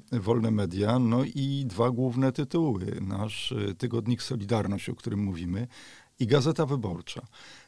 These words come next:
Dziś zupełnie inne spojrzenie na świat, zupełnie inna linia polityczna tych pism.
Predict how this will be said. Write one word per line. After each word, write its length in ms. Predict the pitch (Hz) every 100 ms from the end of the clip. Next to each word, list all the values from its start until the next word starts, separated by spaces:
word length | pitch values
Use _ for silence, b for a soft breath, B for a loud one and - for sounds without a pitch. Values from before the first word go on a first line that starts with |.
| -
Dziś 220 | 104 120
zupełnie 760 | 113 110 123 127 127 123 117 110 _ _
inne 400 | - 127 113 110
spojrzenie 600 | 104 - 117 101 120 110
na 120 | 104
świat, 340 | 90 - 127 117
zupełnie 560 | 104 - 123 120 110
inna 440 | 113 117 113 110 104
linia 500 | 104 117 113 107 104
polityczna 760 | - 113 107 139 - - 107
tych 420 | 101 113 95 - -
pism. 520 | 135 113 135 - -